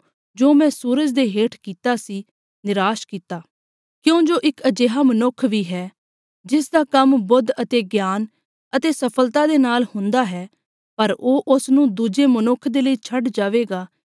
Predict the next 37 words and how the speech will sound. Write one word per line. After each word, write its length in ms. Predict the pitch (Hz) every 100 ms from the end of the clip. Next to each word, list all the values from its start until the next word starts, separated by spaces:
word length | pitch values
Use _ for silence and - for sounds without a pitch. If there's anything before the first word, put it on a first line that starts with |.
| _ _ -
ਜਿਸ 240 | 220 277
ਨੇ 160 | 269 285 -
ਉਸ 180 | 262
ਦੇ 160 | 240 302
ਵਿੱਚ 220 | 277 220
ਕੁਝ 260 | - 247 214
ਮਿਹਨਤ 420 | 202 214 240 220
ਨਹੀਂ 260 | 196 214 294
ਕੀਤੀ 420 | 220 185 208 220 _ _ _
ਕਿ 80 | - -
ਉਹ 180 | 311 339
ਉਸ 180 | 320 302
ਦੀ 160 | 302 294
ਵੰਡ 300 | 220 226 202 196
ਹੋਵੇ। 320 | 190 190 175 - _ _ _ _ _
ਇਹ 160 | 294 311
ਵੀ 160 | 349 285
ਵਿਅਰਥ 360 | 220 240 - _ _ 240
ਅਤੇ 180 | 285
ਵੱਡੀ 340 | 254 247 190 240
ਬਿਪਤਾ 420 | 190 185 - 233
ਹੀ 200 | 196 247
ਹੈ। 260 | 190 175 - _ _ _ _ _ -
ਭਲਾ 340 | 226 185 190 - _ _ -
ਮਨੁੱਖ 340 | 220 302 311 311
ਨੂੰ 140 | 330 262
ਆਪਣੇ 280 | 254 269
ਸਾਰੇ 380 | 269 - 233 302
ਕੰਮ 320 | - 220 240 294
ਧੰਦੇ 300 | 311 247 208
ਤੋਂ, 240 | 190 190 214 _ _ _ 185
ਜੋ 240 | 240 302
ਉਹਨੇ 260 | 302 311 311
ਸੂਰਜ 420 | - 233 233 285
ਦੇ 160 | 254 254
ਹੇਠ 300 | 202 220 -
ਕੀਤਾ, 480 | - 190 - 202